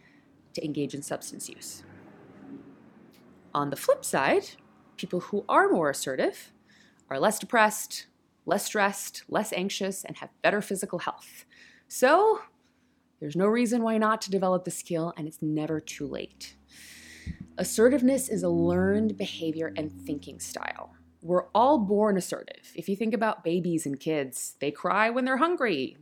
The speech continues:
or when they're hurt. They have absolutely no problem telling you exactly what they need. Um, they express their emotions freely and openly. Gradually, as we grow up, we adapt our behavior to fit in with the environment around us, right? So we kinda learn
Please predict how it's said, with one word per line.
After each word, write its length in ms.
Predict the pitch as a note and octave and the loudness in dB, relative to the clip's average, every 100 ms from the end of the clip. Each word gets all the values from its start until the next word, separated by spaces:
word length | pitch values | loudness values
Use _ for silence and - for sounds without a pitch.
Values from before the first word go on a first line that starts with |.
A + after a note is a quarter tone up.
| _ _ _ _ _ _ _ _ _ - | _ _ _ _ _ _ _ _ _ -4
or 100 | D3 | 0
when 160 | E3+ | 0
they're 140 | G3 A3 | 0 0
hurt. 420 | D#4+ - - - | -2 -4 -8 -8
They 60 | D#3+ | -6
have 180 | D#3+ - G#3 | -6 -4 -4
absolutely 380 | A#3 - A#3 | -4 -4 -4
no 120 | A#3+ C#4 | -2 -2
problem 380 | C4+ C4 B3+ | -2 0 0
telling 260 | B3 C4 C4+ | -2 -2 0
you 160 | B3 A3+ | 0 -2
exactly 500 | F3+ F3 - - A#3+ | -6 -8 -8 -6 -2
what 240 | A#3 A#3+ | 0 0
they 100 | - | -2
need. 480 | G#3 A#3+ B3 D3 - - - - - - - - | -2 0 -2 -2 -8 -18 -16 -14 -14 -14 -18 -6
Um, 360 | - F3 F3 F3+ - | 2 4 4 0 -6
they 140 | F3+ F3 | 0 0
express 480 | E3+ - G#3 A3 - | 0 -4 -2 -2 -4
their 180 | A3+ | -4
emotions 460 | F#3+ E3+ E3 F3+ - | 0 0 0 -2 -8
freely 480 | - - E3 D#3+ E3+ | -10 -8 -4 -2 -4
and 140 | D3+ - | -8 -8
openly. 600 | C#3 - C#3 G#1 G1+ _ _ - - _ - | -8 -6 -10 -10 -16 _ _ -20 -20 _ -6
Gradually, 840 | F#3+ C4 C4+ B3 B3+ G3+ E3+ A#3 | 4 8 8 6 4 2 4 4
as 160 | D#4+ G3 | 2 2
we 100 | G3 | 0
grow 240 | E3 E3+ | 2 4
up, 140 | F3 F3+ | 2 2
we 400 | F3 E3 D#3+ - | 2 4 2 0
adapt 460 | E3 F3+ F#3+ G3+ | 0 2 0 0
our 100 | G#3 | -2
behavior 540 | F#3 F3 - D#3 D#3 D#3+ | -2 -4 -4 -4 0 -2
to 80 | D#3 | -2
fit 240 | - E3 | 0 0
in 100 | D#3+ | 0
with 120 | D3+ | -2
the 100 | D3+ | -2
environment 500 | C#3+ C#3 C3+ C3+ C3 | -2 0 0 0 -4
around 340 | C3 B2+ A#2 - | -4 -6 -8 -10
us, 220 | - - | -16 -8
right? 160 | C#3+ C#3+ | -8 -6
So 140 | D#3 | -6
we 60 | D3 | -6
kinda 280 | - D#3+ | -6 -6
learn 720 | C#3+ D3 D#3 F3 F#3 F#3+ F#3+ | -4 -2 0 2 2 2 2